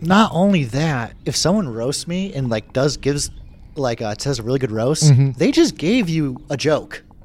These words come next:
Speaker 2: Yeah.
Speaker 1: that you can use now and go on stage and
Speaker 2: Yeah.
Speaker 1: do self-deprecating
Speaker 2: Or,
Speaker 1: with
Speaker 2: or
Speaker 1: it.
Speaker 2: if it's, like, genuinely funny, it's, like, good on them.
Speaker 1: Yeah.
Speaker 2: Yeah.
Speaker 1: Good for you.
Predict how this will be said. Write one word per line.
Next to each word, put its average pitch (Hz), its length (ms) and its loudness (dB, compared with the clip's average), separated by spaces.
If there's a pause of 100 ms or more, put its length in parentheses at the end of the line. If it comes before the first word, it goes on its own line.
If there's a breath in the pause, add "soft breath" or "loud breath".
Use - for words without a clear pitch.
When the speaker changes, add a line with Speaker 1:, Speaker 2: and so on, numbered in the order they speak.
(120)
Speaker 2:
Yeah. 151 360 6
Speaker 1:
that 156 120 -4
you 185 100 -2
can 156 180 -6
use 170 400 2
now 120 340 -4 (140)
and 165 160 0 (100)
go 156 180 4
on 147 140 0
stage 151 320 -4
and 123 180 -2
Speaker 2:
Yeah. 143 140 8
Speaker 1:
do 165 80 0
self-deprecating 151 720 8
Speaker 2:
Or, 285 80 8
Speaker 1:
with 220 80 4
Speaker 2:
or 208 120 10
Speaker 1:
it. 226 60 8
Speaker 2:
if - 80 2
it's, 196 120 6
like, 156 160 6
genuinely 143 380 8
funny, 147 280 6
it's, 147 140 2
like, 127 160 0
good 147 160 8
on 143 200 4
them. 120 200 0 (140)
Speaker 1:
Yeah. 349 560 -4
Speaker 2:
Yeah. 143 220 6 (340)
Speaker 1:
Good 233 180 -6
for 247 160 -10
you. 190 380 -4